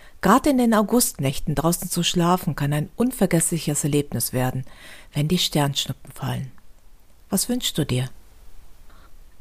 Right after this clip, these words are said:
Ergänze die folgenden Sätze. Meine Liebe zu möge, mein Beruf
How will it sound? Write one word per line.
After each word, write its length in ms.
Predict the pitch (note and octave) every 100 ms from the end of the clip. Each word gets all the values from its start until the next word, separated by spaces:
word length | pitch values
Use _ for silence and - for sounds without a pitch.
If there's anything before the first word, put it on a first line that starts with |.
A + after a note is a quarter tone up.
| -
Ergänze 460 | - G3 A3 - G#3+
die 320 | G3 F#3+ F#3
folgenden 540 | - G#3 A3 G#3+ F#3
Sätze. 520 | F3 D#3+ - - B2 - - - - - - - - - - _ F3+
Meine 300 | E3+ E3+ E3
Liebe 440 | E3 A3 B3 B3
zu 500 | - - F3 F#3 C#4 - - - - - -
möge, 540 | C3+ C3+ C#3+ F#3 A#3+ B3+ - - - - - - - - - - - - - - -
mein 280 | F3+ F#3+
Beruf 540 | F#3+ F#3+ A3+ B3 -